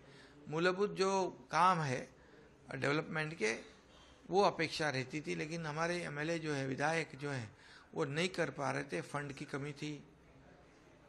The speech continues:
और बाकी सब समस्या थी। और इसलिए हम लोगों ने कई बार हमारे वरिष्ठ जो है उनसे बातचीत की इसके बारे में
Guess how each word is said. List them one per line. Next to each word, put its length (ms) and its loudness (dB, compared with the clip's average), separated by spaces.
और 540 2
बाकी 320 0
सब 200 -4
समस्या 500 -2
थी। 300 -10
और 160 6
इसलिए 640 4
हम 160 2
लोगों 200 4
ने 400 2
कई 200 8
बार 460 8
हमारे 320 4
वरिष्ठ 440 -2
जो 140 -2
है 120 2
उनसे 340 -2
बातचीत 400 0
की 220 -6
इसके 200 -8
बारे 280 0
में 200 -10